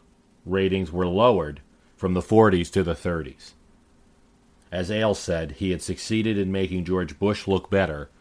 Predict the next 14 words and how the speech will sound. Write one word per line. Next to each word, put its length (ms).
by 140
making 380
Michael 280
Dukakis 640
look 240
worse. 480
But 140
for 160
many 280
people, 460
the 80
nineteen 400
eighty-eight 500
election 640